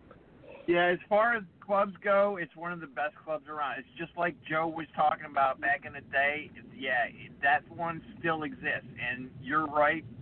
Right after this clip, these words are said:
uh, C T, the owner does care, and he puts a lot into that club. So we're, we're real excited about it.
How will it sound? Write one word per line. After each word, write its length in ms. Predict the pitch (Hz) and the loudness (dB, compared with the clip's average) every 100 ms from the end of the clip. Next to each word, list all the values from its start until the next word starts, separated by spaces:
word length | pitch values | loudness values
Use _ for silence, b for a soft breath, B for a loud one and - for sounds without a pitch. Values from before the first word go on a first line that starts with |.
| - | 2
uh, 220 | 143 147 - | 4 2 -2
C 160 | 156 - | -12 -6
T, 200 | 160 156 B B - | -6 -6 B B -10
the 140 | 139 - | -6 -2
owner 300 | 160 160 147 | 0 0 -4
does 400 | - 147 147 151 - | 0 2 2 0 -4
care, 460 | 156 151 151 139 120 | 2 4 6 4 -2
and 120 | 123 127 | -8 -8
he 80 | |
puts 260 | 120 147 131 | -10 -10 -10
a 40 | 139 | -2
lot 280 | 135 135 | 2 2
into 200 | 135 131 | 2 -6
that 280 | 117 98 - | -8 -8 -10
club. 300 | 120 85 - 123 113 | -10 -8 -8 -12 -12
So 340 | 113 101 87 - B B B 123 | -6 -4 -4 -8 B B B -6
we're, 240 | 143 151 147 | -2 -2 -4
we're 220 | 160 170 | 0 2
real 220 | 165 165 151 | 4 2 0
excited 480 | 139 147 135 120 | 2 2 2 -2
about 320 | 104 98 90 | -6 -4 -4
it. 100 | 87 | -4